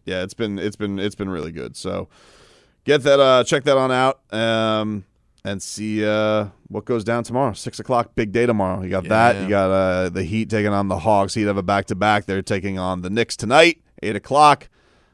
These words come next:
Speaker 1: And then, uh, tomorrow they got Atlanta in town for two home games. Then they got Cleveland for two home games.
Speaker 2: Wow.
Speaker 1: And, uh, you know,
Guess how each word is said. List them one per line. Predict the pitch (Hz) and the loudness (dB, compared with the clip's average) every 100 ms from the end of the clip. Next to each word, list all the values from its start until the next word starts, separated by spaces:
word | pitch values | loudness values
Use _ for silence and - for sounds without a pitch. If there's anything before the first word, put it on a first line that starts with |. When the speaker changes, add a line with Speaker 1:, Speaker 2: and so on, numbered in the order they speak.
| - | -16
Speaker 1:
And | 98 98 | -8 -4
then, | 101 101 | -2 0
uh, | 98 95 | 0 0
tomorrow | - 98 101 98 | -2 -2 0 2
they | 95 | 0
got | 95 92 | -2 -2
Atlanta | 87 - 104 117 107 101 | -4 -6 -4 -4 -4 -6
in | 87 92 | -6 -8
town | 110 92 92 90 95 - _ _ | -6 -6 -4 -6 -8 -12 _ _
for | _ - 101 92 92 92 | _ -8 -4 -2 -2 -4
two | - - 113 | -8 -6 -4
home | 104 98 95 | -2 -4 -4
games. | 95 92 | -6 -6
Then | 98 | -6
they | 101 | -4
got | 95 90 | -4 -6
Cleveland | - 151 180 139 113 95 | -4 2 2 2 0 -2
for | 98 | -6
two | - 98 | -4 -4
home | 92 90 90 | -4 -6 -6
games. | 90 87 95 - _ _ _ _ | -6 -8 -10 -12 _ _ _ _
Speaker 2:
Wow. | - - 110 - | -20 -16 -16 -10
Speaker 1:
And, | 104 101 98 98 | -6 -4 -4 -2
uh, | 101 101 101 104 | 0 2 2 0
you | 160 | 0
know, | 160 170 | 0 -2